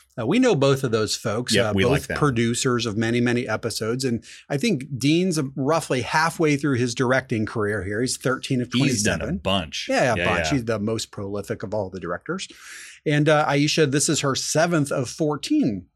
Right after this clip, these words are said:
Speaker 1: uh,
Speaker 2: She's also done a
Speaker 1: written.
Speaker 2: lot.
Speaker 1: So, yeah,
Speaker 2: Yeah,
Speaker 1: so,
Speaker 2: yeah.
Speaker 1: yeah, and they're, they're really, I think they do a lot. I mean, they're really common together and separately in season five, six, and seven. So we'll see a lot of them coming up.
Speaker 2: Right, right. So that, good pedigree.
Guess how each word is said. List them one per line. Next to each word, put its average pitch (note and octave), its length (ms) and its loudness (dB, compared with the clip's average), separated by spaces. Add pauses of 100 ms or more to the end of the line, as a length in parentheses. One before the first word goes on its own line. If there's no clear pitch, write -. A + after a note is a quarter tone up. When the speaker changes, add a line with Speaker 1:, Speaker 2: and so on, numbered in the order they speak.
(140)
Speaker 1:
uh, F#2+ 200 -6
Speaker 2:
She's G#2 120 0
also A2 260 2
done - 80 0
a - 40 -6
Speaker 1:
written. C#2+ 120 -8
Speaker 2:
lot. - 120 -6
Speaker 1:
So, A2 200 -2
yeah, C3 360 2
Speaker 2:
Yeah, F#2+ 140 4
Speaker 1:
so, E2+ 300 2 (360)
Speaker 2:
yeah. D#3+ 160 2
Speaker 1:
yeah, A3 80 0
and G3 100 4
they're, G3 260 2
they're A3 200 2
really, D4+ 480 2
I D#3+ 100 2
think A#3 220 0
they F#3 120 2
do F#3+ 160 2
a D#3+ 40 4
lot. C3+ 480 2 (100)
I B2 80 -2
mean, A#2+ 280 0
they're A#2+ 220 0
really A#2 500 0
common A2+ 640 -4
together E3+ 560 0
and A2+ 240 -2
separately D3+ 580 -2
in A#2 200 -4
season A#2+ 360 -2
five, A2+ 260 -2
six, - 220 -8
and F#2+ 100 -12
seven. D#2 300 -14
So G#2 140 -10
we'll C#3+ 160 0
see E3+ 140 2
a C3 80 2
lot G2+ 200 0
of D#2+ 80 -6
them - 160 -14
coming - 240 -14
up. F#2+ 40 0
Speaker 2:
Right, F2+ 300 0
right. E2+ 240 -4
So G2+ 120 -6
that, G2 340 0
good B2+ 220 2
pedigree. F#2 520 -2